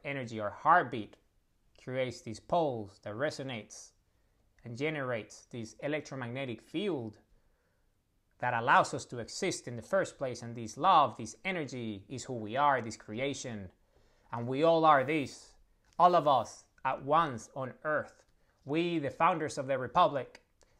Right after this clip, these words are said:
the citizenry, heads of state and commanders-in-chief at once, simultaneously, forever, eternally, infinitely, here and now, because we are infinite creation, we are infinite light,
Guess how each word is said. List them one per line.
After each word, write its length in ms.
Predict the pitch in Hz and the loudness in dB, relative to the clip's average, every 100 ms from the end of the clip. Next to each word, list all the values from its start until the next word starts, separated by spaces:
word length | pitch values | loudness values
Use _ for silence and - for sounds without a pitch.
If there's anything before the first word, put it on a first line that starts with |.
| - | -12
the 60 | |
citizenry, 800 | 117 202 196 147 143 120 113 92 _ _ _ _ _ _ - | -6 -2 -2 -4 -8 -8 -10 -12 _ _ _ _ _ _ -2
heads 320 | 190 175 - | 2 2 0
of 80 | 175 | -6
state 480 | - - 180 - - - | -2 2 2 2 -12 -4
and 320 | 151 156 131 | 0 0 -2
commanders-in-chief 960 | - 139 185 170 165 165 139 175 131 - _ - | -6 0 2 0 -4 -6 -6 -4 -4 -8 _ 0
at 200 | 160 - | 0 2
once, 440 | 156 165 120 98 | 4 4 0 -8
simultaneously, 1000 | - 151 165 160 175 175 143 123 110 95 95 _ _ _ _ _ _ | -4 -2 0 -2 -4 -4 -4 -8 -10 -10 -16 _ _ _ _ _ _
forever, 720 | - 156 185 147 123 104 92 _ _ _ _ | 0 4 6 6 2 -2 -8 _ _ _ _
eternally, 840 | - 127 196 175 139 123 110 98 92 _ _ _ _ | -10 4 4 4 2 0 -4 -8 -14 _ _ _ _
infinitely, 800 | 208 208 147 131 123 113 101 90 _ | 0 0 0 -6 -6 -8 -8 -12 _
here 260 | 190 214 | 2 4
and 100 | 190 | 4
now, 500 | 160 151 127 110 98 - _ _ | 2 2 2 0 -4 -12 _ _
because 300 | 139 123 131 | -6 -2 -2
we 180 | 131 143 | 0 8
are 380 | 180 180 175 - - _ | 12 12 10 4 -14 _
infinite 420 | 202 202 180 170 | -2 -2 -2 -6
creation, 640 | - 160 151 143 151 143 139 - - | -4 -2 0 -2 -2 -4 -6 -12 -6
we 100 | 135 | -2
are 140 | 131 - | 0 0
infinite 460 | 196 170 170 160 | -4 -4 -4 -4
light, 520 | 135 131 131 131 131 | -2 2 4 2 0